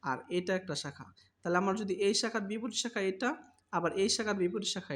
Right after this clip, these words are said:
এটা, যখন আমি এই শাখার রেজিস্ট্যান্সের কারেন্ট বের করব, তখন বিপরীত শাখার রেজিস্ট্যান্স হচ্ছে ছয়, আবার যখন এই শাখারটা বের করব, তখন বিপরীত শাখার রেজিস্ট্যান্স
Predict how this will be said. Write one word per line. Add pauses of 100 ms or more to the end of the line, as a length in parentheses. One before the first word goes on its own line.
এটা, (380)
যখন
আমি (100)
এই
শাখার
রেজিস্ট্যান্সের (140)
কারেন্ট
বের
করব, (480)
তখন (100)
বিপরীত
শাখার
রেজিস্ট্যান্স (120)
হচ্ছে (100)
ছয়, (400)
আবার
যখন (140)
এই
শাখারটা
বের
করব, (160)
তখন
বিপরীত
শাখার
রেজিস্ট্যান্স